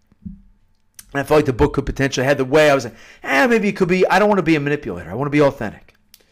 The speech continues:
But I asked my parents about the book recently, and I knew that they had it, and then they, they sent it to me, which is beautiful.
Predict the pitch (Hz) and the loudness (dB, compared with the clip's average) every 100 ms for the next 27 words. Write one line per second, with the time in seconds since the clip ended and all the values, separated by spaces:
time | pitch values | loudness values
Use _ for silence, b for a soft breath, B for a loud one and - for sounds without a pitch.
0 | b b b b b - 226 240 247 269 | b b b b b 0 4 6 8 8
1 | 311 226 214 185 190 165 165 160 156 131 | 6 6 4 4 2 2 2 2 2 0
2 | 151 151 151 143 - 156 151 143 135 - | -2 0 0 0 -2 -2 0 -2 -2 -4
3 | 143 156 143 - 113 104 104 139 214 151 | -2 -2 -2 0 0 0 -2 -2 -2 -2
4 | 156 156 151 165 160 151 170 170 - 98 | -2 -2 -4 -2 -2 0 0 -2 -4 -6
5 | 107 120 131 143 110 80 | -6 -6 0 -2 -2 -12